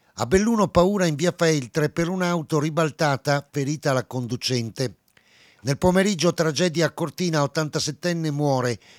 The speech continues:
per un malore improvviso. A Domegge, un tredicenne investito davanti alla madre, ricoverato a Belluno, non è in pericolo di vita.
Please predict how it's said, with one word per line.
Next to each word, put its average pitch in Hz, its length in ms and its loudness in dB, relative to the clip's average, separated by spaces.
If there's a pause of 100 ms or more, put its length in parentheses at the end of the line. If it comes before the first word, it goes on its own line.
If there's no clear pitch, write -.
(140)
per 147 160 0
un 170 140 -2
malore 156 380 2
improvviso. 113 800 -2 (580)
A - 120 -4
Domegge, 175 440 0
un 175 160 2
tredicenne 170 640 -2
investito 156 560 -4
davanti 151 440 -2
alla 151 120 0
madre, 135 500 0 (420)
ricoverato 156 600 0
a 147 80 2
Belluno, 170 460 -2
non 143 180 -4
è 165 40 -2
in 160 100 -4
pericolo 135 480 -4
di 107 120 -8
vita. 90 460 -2